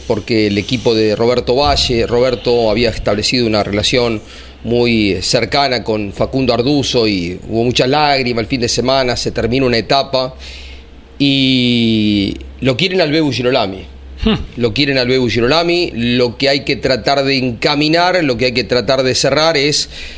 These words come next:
Speaker 1: tanto viaje, porque el Bebu tiene hoy buenos contratos internacionales, así que ver si, eh,
Speaker 2: Superposición
Speaker 1: si
Speaker 2: de
Speaker 1: te
Speaker 2: calendario,
Speaker 1: perdés
Speaker 2: ¿no?
Speaker 1: una carrera, está bien, si ya te perdés dos, es muy complicado, si te perdés tres hay que abortar el proyecto,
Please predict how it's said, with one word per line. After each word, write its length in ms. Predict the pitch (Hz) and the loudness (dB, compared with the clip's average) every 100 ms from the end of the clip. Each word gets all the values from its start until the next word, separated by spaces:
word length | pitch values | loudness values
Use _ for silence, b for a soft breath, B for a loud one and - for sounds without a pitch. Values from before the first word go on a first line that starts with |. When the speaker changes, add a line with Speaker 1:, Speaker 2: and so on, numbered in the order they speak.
| B - | B -2
Speaker 1:
tanto 260 | 135 127 | -2 2
viaje, 320 | 131 185 160 143 | 2 2 0 0
porque 180 | 110 | 0
el 60 | 113 | 0
Bebu 220 | 127 127 | 0 0
tiene 340 | 113 127 127 123 | 0 0 2 2
hoy 380 | 131 147 123 | 4 2 2
buenos 420 | 92 78 110 139 - | -2 -2 0 0 0
contratos 560 | 107 101 139 127 - | -2 0 0 0 -4
internacionales, 800 | 113 113 110 107 120 151 151 131 | -2 0 0 0 2 2 2 0
así 200 | 110 110 | -2 -2
que 160 | 104 120 | 0 2
ver 300 | 123 135 147 B B B | 2 0 -2 B B B
si, 680 | - 139 135 143 131 113 | 0 2 4 4 2 0
eh, 280 | 101 92 - - - 107 | 0 -4 -10 -10 -4 0
Speaker 2:
Superposición 540 | - 151 147 - - | 2 2 0 -2 -2
Speaker 1:
si 60 | 175 | 0
Speaker 2:
de 40 | |
Speaker 1:
te 80 | 151 | 2
Speaker 2:
calendario, 300 | 143 160 139 | 2 2 2
Speaker 1:
perdés 160 | 139 139 | 2 0
Speaker 2:
¿no? 60 | |
Speaker 1:
una 140 | 202 226 | 0 0
carrera, 380 | 135 147 165 151 | 0 0 2 0
está 180 | - | 0
bien, 320 | 131 151 180 165 | 0 2 2 0
si 140 | 143 | 0
ya 100 | 135 | 0
te 100 | 104 | 0
perdés 340 | 113 127 139 | 0 2 2
dos, 420 | 147 156 156 - - - | 2 0 0 -8 -12 -10
es 40 | |
muy 220 | 113 135 | -4 -2
complicado, 720 | 135 113 120 113 160 165 170 147 | 0 -2 -2 0 2 2 2 -2
si 100 | 117 | -4
te 120 | 120 | -4
perdés 320 | 113 123 127 | 0 0 0
tres 240 | 147 143 135 | 0 2 2
hay 100 | 110 | 0
que 240 | 107 104 | 0 0
abortar 420 | 95 117 120 135 | 2 2 2 0
el 100 | 127 | 0
proyecto, 640 | 147 143 165 135 160 156 | 0 0 0 0 -2 -2